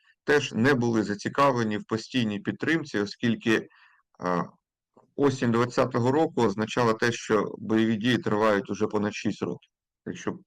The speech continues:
виводити їх з тисяча дев'ятсот чотирнадцятого, від Першої світової війни. Всі сторони тоді вже намагалися знайти якесь мирне вирішення,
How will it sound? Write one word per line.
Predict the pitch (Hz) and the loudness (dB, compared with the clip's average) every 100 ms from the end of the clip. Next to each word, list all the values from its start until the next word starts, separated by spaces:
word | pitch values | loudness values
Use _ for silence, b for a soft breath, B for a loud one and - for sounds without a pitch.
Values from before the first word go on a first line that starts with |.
| _ 110 | _ -2
виводити | 113 110 98 90 95 | 0 2 0 0 -2
їх | 90 | -4
з | 90 | -4
тисяча | 101 92 - | -6 -6 -8
дев'ятсот | 90 95 95 101 | -2 -2 -2 -6
чотирнадцятого, | - 87 110 139 131 - 95 | -6 -8 -2 -2 -2 -4 -4
від | 92 | -2
Першої | - 104 - 90 | 0 -2 -2 -8
світової | - 87 95 90 87 | -8 -6 -6 -4 -4
війни. | 85 - _ B B B B _ _ _ _ - | -6 -10 _ B B B B _ _ _ _ -14
Всі | - 135 | -6 -4
сторони | 139 139 127 117 | 2 4 4 2
тоді | 110 104 | 0 0
вже | 110 104 | 0 0
намагалися | 104 98 107 113 104 - 98 b b b - | 0 0 2 2 2 -2 -4 b b b -8
знайти | 104 101 117 | -4 -2 2
якесь | 104 104 101 117 | 2 0 -4 2
мирне | 117 101 101 | 2 2 0
вирішення, | 135 156 127 127 117 110 | 0 -2 -2 -2 2 0